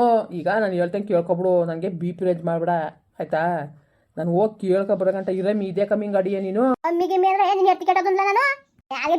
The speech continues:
Speaker 2: ಬಿಗಿಡ್ದು ಮಾತಾಡು?
Speaker 1: ಆ, ಬಿಗಿಡ್ದು ಮಾತಾಡ್ತೀನಿ, ಬತ್ತೀನಿ ಇರು. ನನ್ ಸೊಸೆಯವ್ರು ಸುಳ್ಳು ಏನಾರು ಇಲ್ಲ ಗಿಲ್ಲ ಕಣ ಮಾವ ಅಂತ ಅನ್ಲಿ, ಆಮೇಲೆ ನಿನ್ ಗಾಚಾರ ಬಿಡಿಸ್ತೀನಿ, ಮಾಡ್ತೀನಿ ಇರು.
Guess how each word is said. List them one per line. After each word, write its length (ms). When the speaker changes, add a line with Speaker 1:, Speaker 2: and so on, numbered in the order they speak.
Speaker 2:
ಬಿಗಿಡ್ದು 320
ಮಾತಾಡು? 260
Speaker 1:
ಆ, 40
ಬಿಗಿಡ್ದು 440
ಮಾತಾಡ್ತೀನಿ, 440
ಬತ್ತೀನಿ 400
ಇರು. 140
ನನ್ 160
ಸೊಸೆಯವ್ರು 460
ಸುಳ್ಳು 240
ಏನಾರು 280
ಇಲ್ಲ 140
ಗಿಲ್ಲ 160
ಕಣ 100
ಮಾವ 160
ಅಂತ 120
ಅನ್ಲಿ, 260
ಆಮೇಲೆ 280
ನಿನ್ 220
ಗಾಚಾರ 360
ಬಿಡಿಸ್ತೀನಿ, 440
ಮಾಡ್ತೀನಿ 500
ಇರು. 120